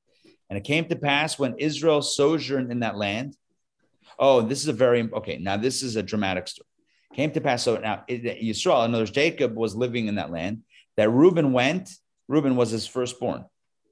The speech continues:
from Leah. Reuben went and lay with Bilhah, his father's concubine. Now that is pretty, um,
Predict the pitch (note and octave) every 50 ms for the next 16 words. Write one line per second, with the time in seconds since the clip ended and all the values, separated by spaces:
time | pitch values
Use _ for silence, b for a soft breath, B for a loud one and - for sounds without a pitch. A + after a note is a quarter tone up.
0 | - - - - - A2+ A#2 A#2 G#2+ F2+ D2 - B B B B B - A#2+ C#3
1 | D#3 D#3 E3 D#3 C3+ C3+ C#3+ E3 F#3 F#3 - - B2+ C3 B2+ C3 C3+ C#3+ D3+ D3
2 | C3+ - - - D#3 D#3+ D#3 C#3 A#2+ A#2 G#2+ A2+ A#2+ A#2+ - _ _ _ - A#2+
3 | A2+ - - C3+ B2 B2 A#2+ A#2 A#2 - - A#2+ A2+ A2 A2+ G#2+ F2+ D#2+ C#2+ -
4 | - _ _ _ _ _ _ _ _ _ _ _ _ _ _ _ _ _ _ _
5 | _ _ - - A2+ A2 G#2+ C3+ D3 E3+ F#3+ G3+ - - C#3+ D3 C#3+ C#3+ C#3+ C#3+
6 | C3+ - - - - _ _ - - D3 E3 F3+ G3+ G#3+ G#3+ G#3+ G#3+ G3+ G3 G3+
7 | _ _ _ _ - A#2+ A#2+ A#2+ A#2+ A#2 A#2 A#2 A#2 A2+ A2 -